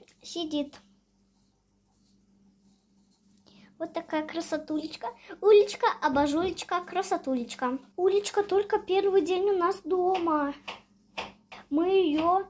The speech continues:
нашли на роднике. Привезли домой. Оставили её там одну, прикиньте,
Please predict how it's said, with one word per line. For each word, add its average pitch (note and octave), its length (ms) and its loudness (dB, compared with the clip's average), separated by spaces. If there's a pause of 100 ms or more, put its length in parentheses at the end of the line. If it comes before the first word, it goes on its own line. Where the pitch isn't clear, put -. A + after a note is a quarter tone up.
нашли D#4 580 -6 (760)
на D4+ 120 -2
роднике. D4 840 -4 (280)
Привезли E4+ 480 -2
домой. D#4 480 2 (1160)
Оставили G#4+ 640 4
её D4+ 380 0
там D4 280 -2
одну, D4+ 460 4
прикиньте, D4+ 680 -8